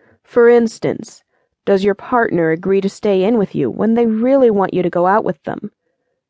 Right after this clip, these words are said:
Have people stopped inviting you out because they know you won't come? How is your social anxiety contributing to your feelings of self-worth? How is it affecting your enjoyment of life? Are you able to date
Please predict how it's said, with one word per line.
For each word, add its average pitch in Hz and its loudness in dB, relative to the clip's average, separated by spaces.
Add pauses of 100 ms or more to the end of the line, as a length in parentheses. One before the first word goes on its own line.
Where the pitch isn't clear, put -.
(100)
Have 240 -4
people 277 -2
stopped 202 -2
inviting 185 0
you 180 0
out 170 0 (140)
because 196 -4
they 175 0
know 170 0
you 196 0
won't 175 -4
come? 185 -2 (840)
How 294 0
is 339 0
your 285 0
social 240 0
anxiety 196 0
contributing 180 -2
to 185 -4
your 175 0
feelings 196 -2
of 170 -8
self-worth? 208 -4 (640)
How 190 0
is 208 0
it 196 2
affecting 190 -2
your 170 0
enjoyment 190 0
of 170 -4
life? 180 -2 (640)
Are 196 -2
you 170 0
able 190 0
to - -12
date 175 -2